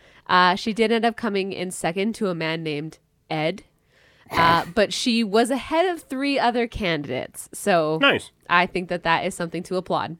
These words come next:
Speaker 2: Yeah.
Speaker 1: Uh, she retired from politics in nineteen eighty-eight to take a professorship in women's studies at Simon Fraser University. She also, at that same time,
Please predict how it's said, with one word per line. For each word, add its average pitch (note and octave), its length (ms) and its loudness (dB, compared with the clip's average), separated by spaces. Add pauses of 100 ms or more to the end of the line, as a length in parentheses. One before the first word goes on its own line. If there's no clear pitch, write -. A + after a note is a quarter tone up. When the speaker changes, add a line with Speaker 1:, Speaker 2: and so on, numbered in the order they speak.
Speaker 2:
Yeah. A#2+ 220 2 (500)
Speaker 1:
Uh, D#3+ 280 2
she G#3 180 -4
retired G3+ 340 -2
from B3 140 -4
politics F#3+ 500 -2
in F#3 80 -2
nineteen F3 320 -4
eighty-eight G3+ 560 -6
to G#3+ 100 -10
take F3+ 220 -8
a F3 60 -8
professorship G3 880 -4
in E3 240 -2
women's E3 260 -2
studies D3+ 320 -4
at - 140 -12
Simon D3 280 -6
Fraser D#3 380 -6
University. D#3 880 -2 (320)
She - 260 -8
also, C4+ 380 4
at F3 240 0
that D3 240 -2
same D3 240 -4
time, G3 640 0